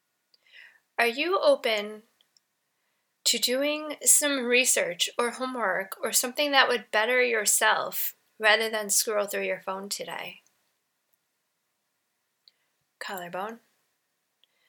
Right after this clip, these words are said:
Can you give yourself the grace and be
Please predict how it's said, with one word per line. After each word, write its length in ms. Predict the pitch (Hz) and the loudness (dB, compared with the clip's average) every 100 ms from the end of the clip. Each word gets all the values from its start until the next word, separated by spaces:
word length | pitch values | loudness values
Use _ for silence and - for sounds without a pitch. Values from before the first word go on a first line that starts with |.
| _ _ _ - | _ _ _ -6
Can 320 | - 262 285 | 2 2 2
you 160 | 330 320 | -4 -2
give 260 | 277 254 | 0 2
yourself 880 | 247 226 - - 190 180 - - - - _ _ - | 2 4 2 2 2 0 -4 -6 -6 -8 _ _ -8
the 80 | |
grace 880 | 196 190 190 208 196 202 - - - - - - - - | -6 -8 0 2 2 0 0 2 0 -6 -20 -20 -20 -18
and 80 | 208 | -10
be 220 | 208 196 | -8 -8